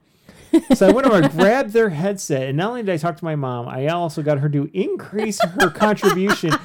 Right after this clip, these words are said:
Speaker 1: <laughs> and put it on a credit card, which was bonus points for the night. So I also got a, a Burger King gift certificate that night for doing that.
Speaker 2: That's
Speaker 1: They're like,
Speaker 2: hilarious.
Speaker 1: "Holy
Speaker 2: Oh,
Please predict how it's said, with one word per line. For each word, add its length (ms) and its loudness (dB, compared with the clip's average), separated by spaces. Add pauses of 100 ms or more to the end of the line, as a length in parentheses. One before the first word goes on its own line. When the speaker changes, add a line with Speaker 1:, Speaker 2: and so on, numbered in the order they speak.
(100)
Speaker 1:
<laughs> 220 -8
and 340 -2
put 180 -2
it 120 -4
on 160 -2
a 80 0
credit 480 -2
card, 560 2 (360)
which 280 2
was 140 4
bonus 380 2
points 280 0
for 80 -4
the 100 2
night. 220 0
So 80 0
I 100 4
also 220 0
got 160 2
a, 460 -2
a 40 -6
Burger 380 -2
King 240 -4
gift 200 -2
certificate 420 -6
that 140 -4
night 220 -10
for 80 -8
doing 220 -4
that. 300 -8
Speaker 2:
That's 220 -4
Speaker 1:
They're 100 -4
like, 100 0
Speaker 2:
hilarious. 500 0 (140)
Speaker 1:
"Holy 360 4
Speaker 2:
Oh, 20 -2